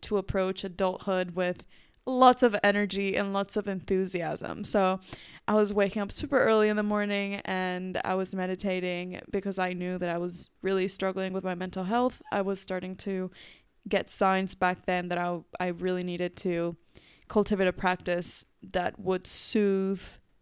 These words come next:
my brain and my feelings and emotions. But yeah, you know, I was, like, working out and having smoothies and <laughs> making my own smoothies. I was not buying them. I was making them.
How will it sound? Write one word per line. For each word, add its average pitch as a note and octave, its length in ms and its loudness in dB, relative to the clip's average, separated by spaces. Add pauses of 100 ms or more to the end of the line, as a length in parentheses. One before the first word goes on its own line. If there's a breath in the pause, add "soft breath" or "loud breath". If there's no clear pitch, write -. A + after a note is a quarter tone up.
(140)
my E3 160 -4
brain D#3 440 -4 (520)
and F#3 140 -2
my F3 140 -4
feelings F#3+ 560 -12
and G#3 80 -12
emotions. F3 720 -10 (600 loud breath)
But D4 160 10
yeah, E4+ 200 4
you A#3+ 120 2
know, A#3+ 120 4
I A#3 40 4
was, A#3 140 2
like, G#3+ 180 0
working G3 360 -4
out G3+ 320 -2
and G3 160 -2
having F#3 280 -4
smoothies F3+ 840 -4
and E3+ 560 -4 (260)
<laughs> - 240 4
making D#4 540 6
my C4+ 160 4
own A#3+ 140 2
smoothies. G3 580 -4
I - 100 0
was A3 140 -2
not A#3 160 0
buying - 260 -6
them. D#2+ 140 -6
I F#3 80 -2
was G3+ 140 -4
making F3+ 340 -8
them. A3+ 300 -8